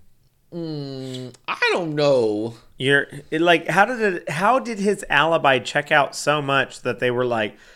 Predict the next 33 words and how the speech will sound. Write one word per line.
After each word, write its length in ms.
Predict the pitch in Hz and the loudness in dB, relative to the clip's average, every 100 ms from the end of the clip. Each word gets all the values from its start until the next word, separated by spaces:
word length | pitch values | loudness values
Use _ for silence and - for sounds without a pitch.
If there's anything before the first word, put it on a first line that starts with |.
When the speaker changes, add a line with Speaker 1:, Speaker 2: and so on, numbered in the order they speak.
| _ | _
Speaker 2:
"Yeah, 120 | 160 | 4
you 180 | 160 180 | 6 6
good. 480 | 175 175 160 151 151 - - - - - _ | 6 8 8 4 -2 -18 -20 -20 -20 -20 _
That's 180 | 151 151 | 0 2
fine." 520 | - 151 143 139 139 - - - | 4 6 6 4 -2 -16 -2 4
I 60 | |
mean, 100 | 180 | 4
for 140 | 180 202 | 4 2
an 80 | 208 | 4
al-, 360 | 170 180 - | 6 4 2
for 160 | - 196 | -2 0
an 80 | 175 | 2
alibi 420 | 190 233 240 208 | 2 2 2 2
to 100 | 180 | 2
have 240 | 156 156 127 | 2 0 0
hit 320 | 156 165 - | -2 -4 2
that, 320 | 147 156 - | 6 6 4
like, 440 | 143 131 117 - _ _ _ _ - | 2 4 2 -2 _ _ _ _ -10
Speaker 1:
I 40 | 127 | -4
mean, 180 | 127 | 0
Speaker 2:
good. 540 | 123 151 170 196 208 233 _ 135 | 6 6 8 6 2 -2 _ -6
Speaker 1:
I, 20 | |
I 40 | |
guess 220 | 127 151 - | -2 -2 -2
'cause 160 | 131 | -4
he 80 | 110 | -4
had 140 | 110 | -4
a 40 | 95 | -4
wife 640 | 92 123 139 - - - _ - - | -2 -2 -4 -10 -20 -20 _ -18 -10
and 100 | 104 | -8
the 60 | |
wife 340 | 95 101 123 - | -4 -2 -2 -4
was 280 | 127 - | -8 -8